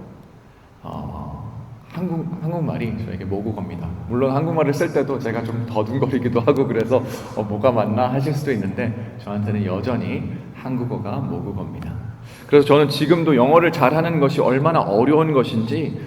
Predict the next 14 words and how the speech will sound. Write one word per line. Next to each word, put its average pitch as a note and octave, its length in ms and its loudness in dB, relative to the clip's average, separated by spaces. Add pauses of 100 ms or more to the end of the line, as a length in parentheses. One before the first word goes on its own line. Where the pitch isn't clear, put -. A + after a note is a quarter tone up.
(140)
수시로 F3+ 680 -2
느끼면서 A#2+ 760 -2
이 G#2+ 80 -4
미국 G#2+ 320 -4
땅에서 G#2 600 -4 (180)
살아가고 G#2 800 -4
있습니다. F2+ 520 -8 (1400)
그리고 D#3+ 160 6
저는 D#3 240 8
제가 C#3+ 420 10
영어를 D3+ 400 8
처음 G#3+ 540 6
배우던 C#3+ 360 8
시절, G#2+ 280 -4